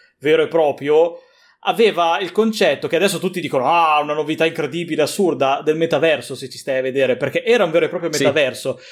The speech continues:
Speaker 1: C'era la sua economia, c'era,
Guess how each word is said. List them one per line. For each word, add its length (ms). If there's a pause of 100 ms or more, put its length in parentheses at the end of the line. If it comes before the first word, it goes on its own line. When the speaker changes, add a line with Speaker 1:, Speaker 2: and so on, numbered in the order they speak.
(140)
Speaker 1:
C'era 420
la 140
sua 240
economia, 680 (320)
c'era, 640